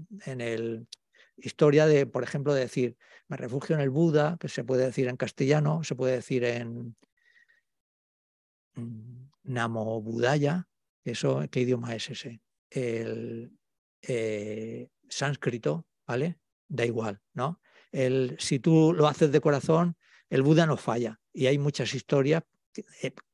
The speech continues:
que muestran que se evitan los reinos inferiores por refugiarnos en el Buda en el momento de la muerte, que es un momento especialmente poderoso, ¿vale? Y luego la otra ayuda que tenemos es la ley de causa y efecto.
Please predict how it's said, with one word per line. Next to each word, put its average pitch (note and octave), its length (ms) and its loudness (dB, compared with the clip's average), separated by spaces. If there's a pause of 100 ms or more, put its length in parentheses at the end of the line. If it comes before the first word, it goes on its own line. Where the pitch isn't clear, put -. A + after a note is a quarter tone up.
(120)
que B2+ 260 4
muestran D#3+ 560 2
que C3 120 -2
se - 140 -4
evitan C3 340 0
los A2+ 140 -6
reinos C#3 320 -2
inferiores D3 540 2 (1800)
por E3+ 400 6
refugiarnos D#3 720 0
en D#3+ 60 2
el D#3 120 4
Buda E3 420 4 (200)
en C3+ 400 -2
el B2 220 -2
momento C#3 440 0
de D3 80 6
la C#3+ 100 4
muerte, D#3 320 4
que - 60 -6
es - 100 -4
un C#3 80 -2
momento C3+ 520 0
especialmente C#3 920 0
poderoso, A2+ 720 -2 (380)
¿vale? D3+ 220 -6 (760)
Y D3 180 6
luego D#3+ 260 8
la C3+ 160 8
otra E3 200 4
ayuda E3 240 8
que D#3 80 6
tenemos D#3+ 540 2
es D3+ 140 4
la C#3+ 140 2
ley D3+ 240 4
de C#3 160 2
causa D3 340 0
y B2+ 80 4
efecto. - 500 -8